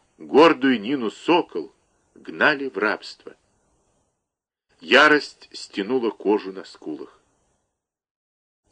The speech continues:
Я выпустил в трех конвоиров одну автоматную очередь, вторую прямо в огоньки сигарет. И тут же справа затрещали автоматы Чертыханова и Щукина.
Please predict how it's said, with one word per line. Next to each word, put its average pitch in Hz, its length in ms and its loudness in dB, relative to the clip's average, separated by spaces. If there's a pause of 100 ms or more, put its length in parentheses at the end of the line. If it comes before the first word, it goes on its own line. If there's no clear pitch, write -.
Я 147 220 4
выпустил 123 720 -2
в - 160 -18
трех 123 380 4
конвоиров 107 760 -2 (100)
одну 139 500 0
автоматную 147 840 -6
очередь, - 520 -6
вторую 135 600 0 (340)
прямо 170 400 4
в 120 140 0
огоньки 135 480 0
сигарет. 107 580 -8 (800)
И 98 100 -8
тут 131 200 -2
же 113 120 0
справа 131 440 4
затрещали 120 800 0
автоматы 117 640 -2
Чертыханова 123 720 -2
и 123 60 -6
Щукина. 78 580 -10